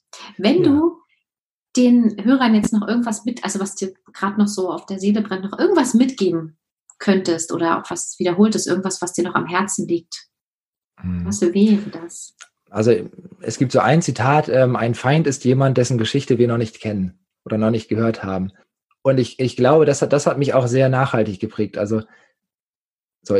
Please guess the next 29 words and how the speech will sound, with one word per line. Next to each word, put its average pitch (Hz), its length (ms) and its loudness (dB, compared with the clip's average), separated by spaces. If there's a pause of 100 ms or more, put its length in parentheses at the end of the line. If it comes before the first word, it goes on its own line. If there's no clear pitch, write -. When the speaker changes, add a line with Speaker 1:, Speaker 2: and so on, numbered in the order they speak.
(120)
Speaker 2:
mehr 131 160 2
muss 151 180 2
ich 151 60 -4
dazu 143 220 0
gar 127 100 2
nicht 113 120 -2
sagen. 113 220 -2
Ich 95 100 -4
glaube, 214 200 6
Speaker 1:
Nee, - 60 4
Speaker 2:
dieses 190 140 4
Speaker 1:
ja. 196 40 0
Speaker 2:
Zitat 151 380 4
ist, 143 180 -2
ist, 135 240 -2
ähm, 127 320 4
das 123 240 0
wirkt 165 220 2
an 131 140 2
sich 147 220 2
und 127 160 -2
das 127 220 0 (680)
hat 123 160 -4
so 131 140 -2
viel 127 180 -2
in 123 160 2
sich 117 220 0
und, 117 200 -4
ähm, 113 400 0